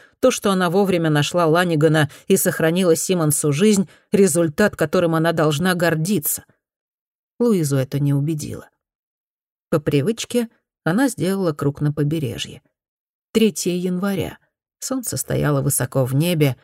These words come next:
и море, на этот раз во время прилива, было тихим и безмятежным. В такие дни, как этот, Луиза могла не то чтобы любить, но выносить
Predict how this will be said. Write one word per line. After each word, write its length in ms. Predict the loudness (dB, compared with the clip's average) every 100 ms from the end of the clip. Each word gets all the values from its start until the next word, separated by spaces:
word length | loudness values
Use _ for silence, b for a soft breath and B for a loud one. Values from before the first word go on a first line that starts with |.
| b _ _
и 240 | 0 2
море, 500 | 2 2 2 4 2 b b b
на 180 | 0 2
этот 200 | 0 -2
раз 240 | -2 -2
во 100 | -4
время 260 | -2 0 0
прилива, 560 | 0 0 2 4 2 0 b b -2
было 300 | 2 2 0
тихим 540 | -2 -6 -4 -6 -6 -4
и 80 |
безмятежным. 880 | -2 -2 -2 -4 -6 -6 -6 -6 -12 -18 _ _ _ _ _ _ _
В 80 | -6
такие 400 | -2 -2 0 -2
дни, 220 | 0 -2
как 280 | 0 -4 0
этот, 380 | 0 0 -6 -8 b b -2
Луиза 320 | 0 0 0
могла 340 | -2 -4 -4 -2
не 160 | -4
то 160 | -4 -6
чтобы 400 | -4 -4 -2 0
любить, 540 | 0 0 2 0 -2 b b _
но 200 | 0 0
выносить 720 | 2 2 0 -2 -2 -2 -4